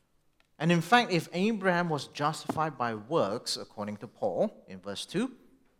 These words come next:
he would have something to boast about. But he did not, and therefore he could not boast before God. And Paul's reasoning in verse four,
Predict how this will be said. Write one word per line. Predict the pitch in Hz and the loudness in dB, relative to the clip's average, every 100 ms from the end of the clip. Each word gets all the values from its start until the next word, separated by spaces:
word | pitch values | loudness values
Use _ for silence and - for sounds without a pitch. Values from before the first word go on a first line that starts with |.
| _ | _
he | _ 160 262 | _ -4 0
would | 285 185 | 2 4
have | 131 | 4
something | - 139 123 131 | 2 -4 -4 -8
to | 120 | -8
boast | 107 104 101 98 - | -8 -6 -6 -8 -16
about. | 120 147 202 - - _ _ _ _ _ _ _ _ _ _ _ | 2 6 6 4 -18 _ _ _ _ _ _ _ _ _ _ _
But | - 113 | 0 4
he | 156 | 4
did | 156 135 113 | 4 2 4
not, | 131 262 - - - | 6 6 4 -20 -18
and | 104 92 | -14 -8
therefore | 110 - 143 | -8 -6 -6
he | 147 | -6
could | - 214 | -4 2
not | 240 110 | 2 2
boast | 113 101 - | -2 -4 -8
before | 98 104 95 | -16 -12 -10
God. | 92 98 _ _ _ _ _ _ _ _ _ _ _ _ _ | -10 -12 _ _ _ _ _ _ _ _ _ _ _ _ _
And | 139 | -8
Paul's | 131 226 294 233 | 2 8 8 6
reasoning | 151 214 262 175 147 | 2 2 4 2 2
in | 143 127 | 0 2
verse | 123 127 - | 4 4 2
four, | 220 170 | 2 2